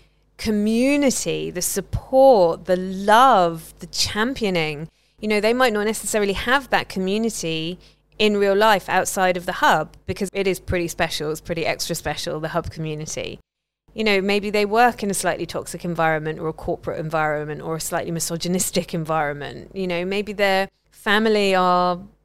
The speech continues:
pessimists themselves by nature. Maybe their friends, although really lovely, might just not be in that space where they are, like,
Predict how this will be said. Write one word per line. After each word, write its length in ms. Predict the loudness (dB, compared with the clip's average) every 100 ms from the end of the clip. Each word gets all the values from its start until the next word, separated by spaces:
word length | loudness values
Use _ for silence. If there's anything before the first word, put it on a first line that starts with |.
| _
pessimists 720 | -4 0 0 0 -2 -6 -10 -6
themselves 680 | -4 -2 2 4 4 2
by 160 | -2 -2
nature. 640 | -2 -6 -4 -4 -4 -6 -6
Maybe 380 | -4 -2 -4
their 180 | -2 0
friends, 560 | 0 0 2 0 -4 -4
although 420 | -2 2 2 2 -4 _ -4
really 320 | 2 2 2
lovely, 500 | 4 4 4 0 0
might 380 | 0 0 -2 -8
just 280 | -8 -8 -12 -12
not 360 | -4 -2 -2
be 540 | 0 0 0 -4 -8 -12 _
in 200 | -2 0
that 180 | -2 -2
space 520 | -2 0 2 0 -2
where 180 | -2 0
they 160 | 2
are, 320 | 2 2 2 -2 -14 _ _ _ -4
like, 400 | 0 0 -4